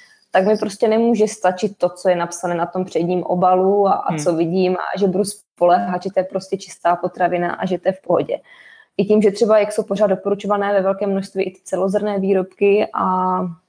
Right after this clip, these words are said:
Speaker 1: jakože za výměnu za pšeničné, jako jo, OK, je to lepší, ale pořád to není žádná nějaká velká výhra, pořád těch živin tam jako pro to tělo nějak extra není. A i kdyby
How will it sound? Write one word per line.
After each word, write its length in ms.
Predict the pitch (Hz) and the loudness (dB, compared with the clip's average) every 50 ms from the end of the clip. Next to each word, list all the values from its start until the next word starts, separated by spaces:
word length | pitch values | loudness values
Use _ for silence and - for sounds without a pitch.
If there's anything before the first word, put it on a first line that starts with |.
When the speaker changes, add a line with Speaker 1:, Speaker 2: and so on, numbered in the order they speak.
| _ _ _ _ _ _ _ _ _ _ _ _ - - | _ _ _ _ _ _ _ _ _ _ _ _ -14 -8
Speaker 1:
jakože 240 | 185 196 202 202 190 | -2 2 2 4 4
za 180 | - 196 190 | 4 4 2
výměnu 440 | 185 185 190 190 196 190 202 202 196 | 4 4 4 4 4 4 4 2 2
za 240 | 190 196 180 - - - - _ _ _ _ | 2 2 2 0 -2 -10 -18 _ _ _ _
pšeničné, 580 | - - - - - 202 208 208 - 226 214 208 | -16 -12 -8 -6 -4 -4 -4 -4 -4 -2 -2 -2
jako 220 | 202 202 - - | -2 -2 -2 0
jo, 100 | 165 196 196 | 2 2 2
OK, 200 | - 196 185 - | 0 -2 -2 0
je 160 | 190 202 196 | 2 2 2
to 120 | 202 196 | 2 0
lepší, 340 | 175 - - - - - 214 | 0 -2 -2 -4 -2 0 2
ale 120 | 190 202 196 | 2 2 2
pořád 260 | 196 202 196 202 196 196 | 0 0 0 0 0 0
to 60 | 208 | 0
není 260 | 214 208 214 214 220 | -2 0 0 0 0
žádná 540 | 208 208 202 208 202 208 208 208 208 208 - - | 0 0 0 0 0 -2 -2 -4 -4 -6 -8 -6
nějaká 280 | 202 208 208 196 - 214 | -4 -4 -2 -2 0 0
velká 320 | 196 208 208 208 240 240 | 2 0 0 2 0 0
výhra, 340 | 220 196 180 202 202 214 220 | 2 0 0 2 2 2 0
pořád 300 | 220 208 208 202 202 202 | 0 0 0 2 0 0
těch 220 | 202 - 202 190 | 0 -4 -4 -4
živin 340 | 185 196 185 202 202 202 196 | -2 0 0 2 0 0 0
tam 180 | 202 196 196 196 | 0 0 0 0
jako 320 | 202 196 - 208 202 202 - - - _ _ _ | -2 0 0 0 -2 -2 -6 -20 -20 _ _ _
pro 140 | - 190 190 | -6 -2 0
to 120 | 196 202 | 0 0
tělo 260 | 196 - 208 208 208 | 2 2 2 2 4
nějak 200 | 208 202 196 202 202 - | 4 2 2 0 0 -2
extra 500 | - 202 196 - - - - - 208 214 | -6 -6 -6 -8 -14 -10 -6 -4 -2 -2
není. 520 | 202 175 165 170 180 196 226 269 320 359 - _ _ _ _ _ _ _ _ _ _ _ _ _ _ _ _ _ _ - | 0 0 2 2 2 2 0 0 -2 -4 -6 _ _ _ _ _ _ _ _ _ _ _ _ _ _ _ _ _ _ -2
A 600 | - 196 190 190 190 190 196 196 196 196 - - | 2 2 4 4 4 4 4 2 2 2 0 0
i 140 | 226 214 208 | 0 2 2
kdyby 540 | 190 214 202 214 233 233 233 233 226 - | 2 2 2 4 4 4 4 4 2 0